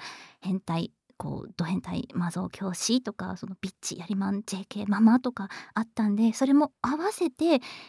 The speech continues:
聞いていただけると、あーみたいな、このエロエロサラブレッド赤ちゃんがめちゃめちゃ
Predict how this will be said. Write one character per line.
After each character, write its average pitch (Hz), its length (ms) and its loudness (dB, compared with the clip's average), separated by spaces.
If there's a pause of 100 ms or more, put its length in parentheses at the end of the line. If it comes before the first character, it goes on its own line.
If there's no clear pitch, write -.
(100)
聞 196 200 -10
い - 20 -14
て - 120 -6
い 196 40 -6
た - 120 -10
だ 190 100 -8
け - 160 -6
る 196 100 -2
と、 160 360 -6
あ 262 460 2
ー - 20 12
み 262 140 12
た 214 140 0
い 185 40 -2
な、 - 80 -2
こ 208 120 0
の 196 160 4
エ 202 120 6
ロ 208 140 6
エ 214 80 4
ロ 220 100 4
サ 220 140 -4
ラ 214 120 2
ブ 208 120 6
レ 214 60 6
ッ 226 60 0
ド 208 100 2
赤 220 160 0
ち - 60 -2
ゃ 214 40 2
ん 190 40 0
が 180 60 0
め 196 140 4
ち - 100 4
ゃ 240 60 12
め 254 80 12
ち 254 80 4
ゃ 240 160 8